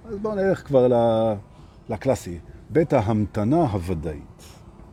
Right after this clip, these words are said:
ואתם תבינו למה פתחנו את זה משם, כי אפשר לפתוח את הרצף שאני הולך ללמד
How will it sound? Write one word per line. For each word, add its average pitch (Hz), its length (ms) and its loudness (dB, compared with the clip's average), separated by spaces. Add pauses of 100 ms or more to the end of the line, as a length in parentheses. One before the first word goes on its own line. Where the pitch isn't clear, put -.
(520)
ואתם 95 200 -8
תבינו 180 460 0
למה 170 200 2
פתחנו 139 400 -2
את 117 80 -2
זה 113 140 -6
משם, 185 680 -4 (1120)
כי - 80 -6
אפשר 147 180 2
לפתוח 139 380 0
את - 140 -10
הרצף 95 520 -6
שאני 87 260 -10
הולך 92 260 -6
ללמד 92 340 -2